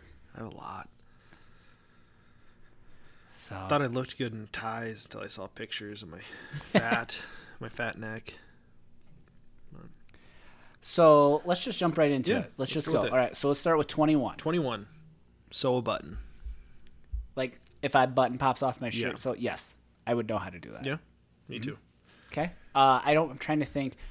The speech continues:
Speaker 2: I will say this, thanks, Mom, 'cause I know for a fact Mom taught me that.
Speaker 1: Yeah.
Speaker 2: Maybe, I don't think, did you ever have, like, a class in high school that they taught you, like,
Speaker 1: Yeah,
Speaker 2: stuff like
Speaker 1: home
Speaker 2: that?
Speaker 1: ec.
Speaker 2: Yes, home ec
Speaker 1: Yeah,
Speaker 2: like that.
Speaker 1: no, but I never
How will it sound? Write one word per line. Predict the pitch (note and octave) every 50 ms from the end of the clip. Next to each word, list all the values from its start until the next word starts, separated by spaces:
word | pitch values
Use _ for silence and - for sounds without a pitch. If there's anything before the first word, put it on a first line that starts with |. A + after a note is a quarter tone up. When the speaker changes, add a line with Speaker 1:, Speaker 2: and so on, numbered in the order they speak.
| - - - - -
Speaker 2:
I | C#3 D3+
will | D#3+ D#3
say | - - - C#3 B2+
this, | A2 A2+ A#2 B2+ - -
thanks, | - B2+ A#2 A#2 A#2 - -
Mom, | A#2+ A2 A2 A#2 C3+ D3+ - - - _ _ - - - - - - - - - - - -
'cause | - B2
I | B2 B2
know | A#2+ A#2
for | A2+ - B2
a | A2+
fact | - - A#2+ A2 A2 G#2+ - - - - -
Mom | - B2 A2+ A2 A2 A2
taught | A2 - A#2 G#2 - -
me | G#2+ G#2
that. | G#2+ A#2+ G#2+ A#2+ C3+ - _ _ -
Speaker 1:
Yeah. | A#2+ A2+ - - _ _ _ _ _ _ _ -
Speaker 2:
Maybe, | A#2 A#2+ A#2+ B2+ C3 C#3 C3 - - -
I | -
don't | C#3+ E3+ D3+ -
think, | B2+ A#2 - - _ -
did | - B2 C#3
you | E3+ A3
ever | B3+ C#4 B3
have, | F3+ G3 G3 F#3
like, | F3+ D#3+ -
a | B2
class | - - - G#2+ G#2 G#2+ - -
in | -
high | A#2 G#2 A2
school | A2+ - - - B2 A2+
that | A2+ G2+
they | G#2 A2+
taught | - - A2+ A2 F#2+
you, | G#2+ A2 G#2 - G#2+
like, | G#2 G2 - - - - _ _ _ _ _ _ _ _
Speaker 1:
Yeah, | - F2+ E2 -
Speaker 2:
stuff | - - B2+ A#2 A2+
like | - B2
Speaker 1:
home | A#2+
Speaker 2:
that? | B2 A#2 A#2 B2
Speaker 1:
ec. | - - -
Speaker 2:
Yes, | D3 C#3 F#2 - -
home | - B2 A#2 A#2+
ec | B2+
Speaker 1:
Yeah, | A#2+ A2 G#2+
Speaker 2:
like | G#2 F2+
that. | A#2
Speaker 1:
no, | B2+ B2+ A#2+ A#2
but | A2+ B2 B2
I | B2
never | B2+ B2 A#2 A2